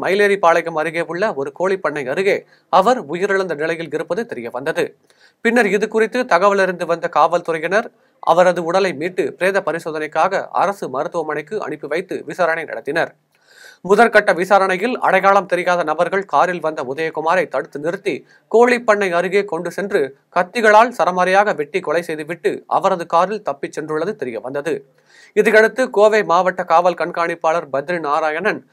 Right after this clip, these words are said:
சம்பவ இடத்தை பார்வையிட்டு ஆறு தனிப்படைகள் அமைத்து கொலையாளிகளை தேடி வருகின்றனர். ஜப்பான் நாட்டை சேர்ந்த பக்தர் ஒருவர் திருவண்ணாமலையில் காணாமல் போன நிகழ்வு பரபரப்பை ஏற்படுத்தியுள்ளது.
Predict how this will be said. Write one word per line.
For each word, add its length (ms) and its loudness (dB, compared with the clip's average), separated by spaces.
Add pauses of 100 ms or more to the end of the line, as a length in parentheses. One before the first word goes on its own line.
(220)
சம்பவ 460 4
இடத்தை 340 -2
பார்வையிட்டு 500 0 (240)
ஆறு 220 2
தனிப்படைகள் 580 -4
அமைத்து 300 -2 (380)
கொலையாளிகளை 580 6
தேடி 260 -4
வருகின்றனர். 500 -2 (340)
ஜப்பான் 380 8
நாட்டை 300 4
சேர்ந்த 360 2
பக்தர் 320 2
ஒருவர் 420 2
திருவண்ணாமலையில் 800 0
காணாமல் 460 0
போன 200 -4
நிகழ்வு 460 -2
பரபரப்பை 500 -2
ஏற்படுத்தியுள்ளது. 720 -4